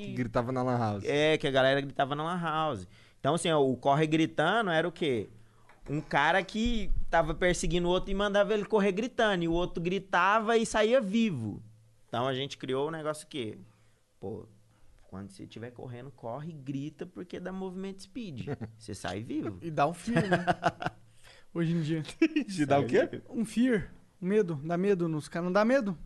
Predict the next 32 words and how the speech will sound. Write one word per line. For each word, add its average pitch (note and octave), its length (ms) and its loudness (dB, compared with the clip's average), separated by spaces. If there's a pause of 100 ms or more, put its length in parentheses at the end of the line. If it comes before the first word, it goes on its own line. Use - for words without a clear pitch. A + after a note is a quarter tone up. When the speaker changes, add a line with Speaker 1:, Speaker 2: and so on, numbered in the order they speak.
(240)
Speaker 2:
Dá F#2 160 -10
medo. E2+ 220 -12 (560)
Speaker 1:
Do E3+ 100 -10
que F#3 120 -8
que F#3 60 -16
você - 60 -20
tá F3+ 60 -8
falando, C#3+ 340 -8
cara? G#2 160 -14 (140)
Speaker 3:
Do C#4+ 140 -2
grito C4 340 2
do D4+ 120 -2
Lone C#4+ 280 2
Druid, C#4 300 -2
Speaker 1:
Não, G#3+ 260 4
Speaker 3:
cara. - 40 -2
Speaker 1:
cara, C#3 280 4
o - 20 -8
corre E3+ 280 2
gritando E3 580 -2
não F3 80 -6
tem D#3 120 2
nada F#3+ 140 2
a - 20 2
ver E3 160 0
com F#3 120 -8
o F3 40 -4
Lone F3+ 180 -2
Druid, A#2+ 360 -2
Speaker 3:
Não F3 80 0
Speaker 1:
cara. E3+ 140 0
Speaker 3:
tem? C#4 200 0